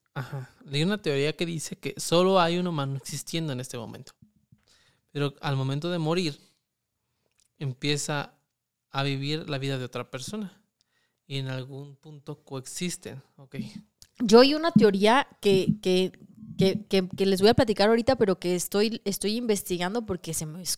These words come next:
Speaker 2: se me hizo súper loquísima, de que la reina Isabel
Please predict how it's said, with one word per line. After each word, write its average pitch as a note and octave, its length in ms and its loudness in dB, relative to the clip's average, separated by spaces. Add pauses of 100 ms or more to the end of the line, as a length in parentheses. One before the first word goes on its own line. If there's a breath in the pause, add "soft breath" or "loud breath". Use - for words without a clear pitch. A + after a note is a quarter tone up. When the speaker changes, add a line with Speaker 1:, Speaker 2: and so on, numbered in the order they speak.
(260)
Speaker 2:
se G3+ 200 2
me F3+ 100 2
hizo G#3+ 160 0
súper F#3+ 480 2
loquísima, G#3 680 -2 (800)
de G#3 340 6
que G#3+ 680 4 (100)
la G#3 200 6
reina B3+ 360 2
Isabel A#3 760 0